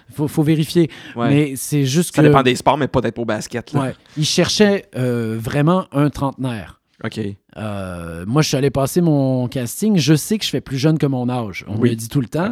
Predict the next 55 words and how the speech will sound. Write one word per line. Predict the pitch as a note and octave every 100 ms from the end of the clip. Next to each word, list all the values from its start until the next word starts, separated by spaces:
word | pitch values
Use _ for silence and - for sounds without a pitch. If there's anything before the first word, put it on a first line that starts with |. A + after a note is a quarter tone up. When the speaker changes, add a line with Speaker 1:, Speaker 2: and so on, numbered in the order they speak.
| D#3+
Speaker 2:
Absolument. | A2+
Speaker 1:
pas | -
de |
problème. | - A#2+ C#3 A3 F3+ -
Speaker 2:
Oui. | A#2 - - - _ F#2+
Speaker 1:
Mais, | A#2+ A#2+ A#2+
euh, | A#2 A2 A2
je | G#2+
suis | -
allé | A#2 C#3
passer | D3 D3 F#3
le | F3
casting | D#3+ C3 - - G3+ A#3 F#3+
et | - B2+
là, | C3+ F3+
je | E3+
me | D3
suis | -
retrouvé | B2+ F3
devant | C#3+ C#3
la | B2
directrice | D3+ E3+ - F#3
de | D3+
casting | B2 B2 - F#3 G#3+
qui | - C3+
me |
donne | D#3+ F#3+
une | D#3+
fiche | - A#3+ -
puis | D#3+
il |
faut | E3+
que | D#3+
je |
la | E3+
remplisse. | E3 D#3+ E3+ F#3+ - - _ _ _
Il | B2+
faut | C3+
que | -
tu | D#3+
mettes | F#3
ton | F3 E3
âge. | E3+ D3 G2+ - _ _ -
Speaker 2:
Oui. | G2 F#2+ _
Speaker 1:
Et | G#2
là, | C#3
moi, | A2
je, | F2+ - E2+ E2+ _ _ - D2
j'avais, | G2+ G2+ G2+ D2+
euh, | F2
donc | F2 F2+
là, | G#2+
j'avais | F#2 F#2 F#2+
quarante-quatre | - G#2 F#2+ G2+ G2 _ A#2 F#2 -
ans, | C#3+